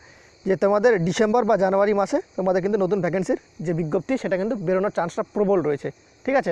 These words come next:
নভেম্বর মাসে বেরোনোর চান্সটা খুবই কম রয়েছে। ডিসেম্বর মাস তুমি ধরে চলো, ডিসেম্বর মাসে তোমাদের যে প্রাইমারি শিক্ষকের যে বিজ্ঞপ্তি সেটা কিন্তু বেরোনোর চান্সটা প্রবল রয়েছে। ঠিক আছে, নভেম্বরও বেরোতে পারে, তো ডিসেম্বর তোমরা ধরে চললে বেটার। দেখো, তারপর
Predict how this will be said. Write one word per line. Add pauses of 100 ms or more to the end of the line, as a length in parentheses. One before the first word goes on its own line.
নভেম্বর
মাসে
বেরোনোর
চান্সটা
খুবই
কম (100)
রয়েছে। (520)
ডিসেম্বর
মাস
তুমি
ধরে
চলো, (100)
ডিসেম্বর
মাসে
তোমাদের (800)
যে (100)
প্রাইমারি
শিক্ষকের (140)
যে (180)
বিজ্ঞপ্তি
সেটা
কিন্তু
বেরোনোর
চান্সটা (100)
প্রবল
রয়েছে। (420)
ঠিক
আছে,
নভেম্বরও
বেরোতে
পারে, (1000)
তো (120)
ডিসেম্বর (100)
তোমরা
ধরে
চললে
বেটার। (640)
দেখো,
তারপর